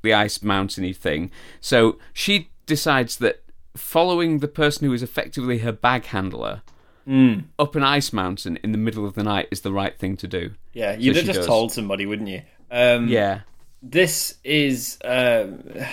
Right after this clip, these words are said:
Speaker 2: it, it moves at a good pace, the film, but there-, there's lots of
Speaker 1: Yeah.
Speaker 2: nods towards what has come before. So there's some nods to previous Superman films.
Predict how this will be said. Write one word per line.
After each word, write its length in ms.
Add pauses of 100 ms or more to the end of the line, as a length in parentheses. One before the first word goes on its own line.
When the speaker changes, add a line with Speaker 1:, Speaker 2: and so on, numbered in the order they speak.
(160)
Speaker 2:
it, 220
it 320
moves 380
at 60
a 20
good 240
pace, 320
the 100
film, 320
but 140
there-, 100
there's 240
lots 240
of 80
Speaker 1:
Yeah. 60
Speaker 2:
nods 420
towards 640
what 180
has 140
come 180
before. 340
So 120
there's 160
some 160
nods 240
to 240 (520)
previous 300
Superman 380
films. 500